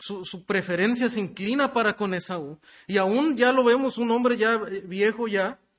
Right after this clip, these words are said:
que ya casi no puede ver, y sigue determinado en, en, en ir en contra de la palabra de Dios.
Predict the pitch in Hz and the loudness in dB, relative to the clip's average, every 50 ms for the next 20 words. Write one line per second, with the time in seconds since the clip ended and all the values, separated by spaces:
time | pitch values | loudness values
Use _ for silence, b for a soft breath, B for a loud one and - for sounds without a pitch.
0 | _ _ _ _ _ _ _ _ _ _ _ _ _ _ _ _ _ _ _ _ | _ _ _ _ _ _ _ _ _ _ _ _ _ _ _ _ _ _ _ _
1 | - 208 190 208 214 208 233 233 233 214 233 226 220 226 233 240 226 220 202 220 | -6 0 2 2 2 4 2 2 2 2 0 0 0 0 0 2 2 4 4 4
2 | 247 240 214 214 - - - 254 294 311 269 269 247 202 226 220 220 226 208 185 | 2 2 -2 -4 -4 -4 -2 -2 -2 0 0 -2 -2 -2 -4 -2 0 0 0 0
3 | 196 196 190 185 208 247 269 285 277 254 240 226 214 185 202 208 196 190 196 196 | 0 -2 -2 -2 0 0 0 0 0 0 0 -2 -2 -4 -6 -8 -8 -6 -6 -4
4 | 196 220 254 285 269 240 196 - - 247 269 262 262 247 240 226 214 202 180 - | -2 0 0 0 0 -2 -2 -4 -4 -6 -4 -4 -4 -4 -2 0 0 -2 -2 -2
5 | 185 165 165 180 220 240 220 190 170 151 143 160 196 247 233 - - - - - | -4 -6 -4 -4 -4 -6 -6 -6 -8 -8 -8 -8 -8 -10 -10 -12 -14 -18 -20 -20
6 | - - _ _ | -20 -20 _ _